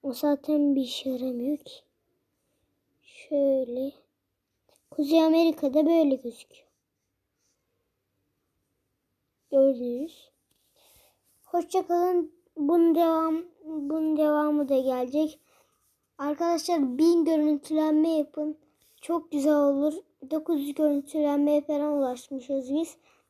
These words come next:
Bin görüntülenme yaparsanız çok sevinirim. Hoşça kalın. Diyor like atın, yorum atın. Yorum at-, atamazsınız zaten, yorumlar kapalı. Abone olun.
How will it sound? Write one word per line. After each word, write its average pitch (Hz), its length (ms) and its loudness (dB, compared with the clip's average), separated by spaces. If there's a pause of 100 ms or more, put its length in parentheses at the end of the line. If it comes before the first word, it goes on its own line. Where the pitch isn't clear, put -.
(140)
Bin 320 180 2
görüntülenme 302 680 0
yaparsanız 285 600 -8
çok 302 200 -8
sevinirim. 277 560 -4 (440)
Hoşça 311 360 -2
kalın. 294 320 -2 (300)
Diyor 294 160 0
like 277 380 -2
atın, 294 300 -4
yorum 285 320 0
atın. 311 480 -8 (320)
Yorum 285 260 -2
at-, 269 360 -8
atamazsınız 254 640 -6
zaten, 233 360 -12
yorumlar 247 500 -6
kapalı. 269 420 -10 (420)
Abone 330 440 0
olun. 339 480 -2